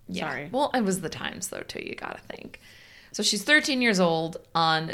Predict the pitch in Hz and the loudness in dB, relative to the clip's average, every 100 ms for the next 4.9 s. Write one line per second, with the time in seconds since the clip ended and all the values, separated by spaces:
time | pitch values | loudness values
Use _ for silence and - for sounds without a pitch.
0 | - 170 220 233 196 170 160 185 226 - | -4 0 2 2 2 2 2 2 0 -6
1 | - - 202 196 202 202 175 160 156 165 | -8 -6 -4 -2 -2 0 -2 -2 -2 -2
2 | 165 - - 190 185 185 - 180 185 233 | -4 -4 0 2 2 2 0 2 4 2
3 | 294 285 - 214 - 202 196 - - 247 | 0 -4 -4 -8 -2 -2 -2 -6 -6 -6
4 | - - 185 185 185 175 165 160 160 | -6 -10 -10 -12 -2 0 2 0 -4